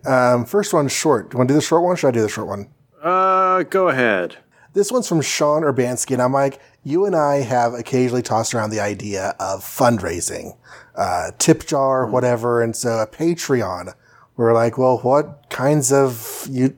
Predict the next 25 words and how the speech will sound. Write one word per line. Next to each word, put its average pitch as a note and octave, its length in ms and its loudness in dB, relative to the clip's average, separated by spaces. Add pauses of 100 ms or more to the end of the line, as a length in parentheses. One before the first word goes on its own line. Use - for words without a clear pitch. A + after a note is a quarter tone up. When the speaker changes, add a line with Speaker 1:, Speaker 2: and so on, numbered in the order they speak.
Speaker 1:
incentives C3+ 720 0
can B2+ 100 -2
we A#2 40 4
do A#2+ 100 4
for - 100 -8
Patreon?" D3+ 480 -2
So C3 120 -4
Sean A#2 240 -4
has A2 220 -6
some C3 100 -4
ideas. F#3 400 0
He C3+ 120 -4
says, B2+ 500 -2 (440)
"A D3 120 4
Patreon G3+ 440 2
idea. C#3+ 480 0 (420)
Each G#3 300 2
month, G#2+ 380 0 (240)
discuss D3+ 400 2
a E3+ 80 4
few C3 200 2
of A#2+ 80 2
your B2+ 100 2
favorite A2 320 -4
panels. - 640 -4